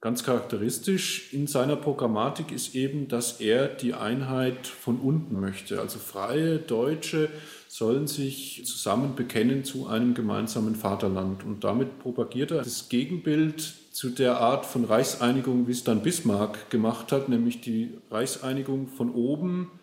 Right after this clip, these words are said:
gewaltsam durch drei Reichseinigungskriege. Und das war eben nicht der Weg von Ernst der Zweite.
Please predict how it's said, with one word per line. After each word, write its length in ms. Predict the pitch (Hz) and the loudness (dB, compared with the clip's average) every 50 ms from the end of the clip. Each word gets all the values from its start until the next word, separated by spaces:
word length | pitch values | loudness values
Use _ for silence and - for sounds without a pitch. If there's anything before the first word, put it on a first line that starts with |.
| _ _ _ _ _ _ _ - | _ _ _ _ _ _ _ -2
gewaltsam 840 | - 127 104 110 101 110 143 160 156 - - 160 156 156 160 160 160 | -2 0 0 2 2 2 2 0 0 0 0 0 2 2 0 0 0
durch 300 | 139 131 143 151 - - | 2 2 2 0 -2 -6
drei 340 | - - 117 113 120 123 120 | -2 0 2 4 4 4 4
Reichseinigungskriege. 1500 | 107 110 139 156 156 - - - 113 117 131 131 135 135 127 131 131 - - 135 123 123 143 - 165 170 180 170 156 - | 2 0 0 0 -2 -6 -6 -4 -2 0 0 0 0 -2 -2 -2 -4 -6 -2 2 2 2 4 2 0 0 0 -2 -4 -4
Und 140 | 127 120 | -6 -4
das 180 | - 127 - - | -4 -4 -2 0
war 160 | 127 120 120 | 0 0 0
eben 380 | 113 120 123 120 123 120 120 120 | 2 2 2 4 4 4 4 4
nicht 260 | 123 139 - - - | 2 0 -2 -2 0
der 160 | 120 104 95 | 0 2 2
Weg 200 | 104 104 101 - | 2 0 -2 -2
von 240 | - - 104 98 98 | -4 -4 -2 -2 -2
Ernst 280 | 98 98 98 - - - | -2 -4 -4 -4 -2 -4
der 120 | 104 - | -4 -4
Zweite. 480 | - - 98 98 98 101 92 - 104 | -4 -6 -6 -6 -6 -6 -8 -10 -14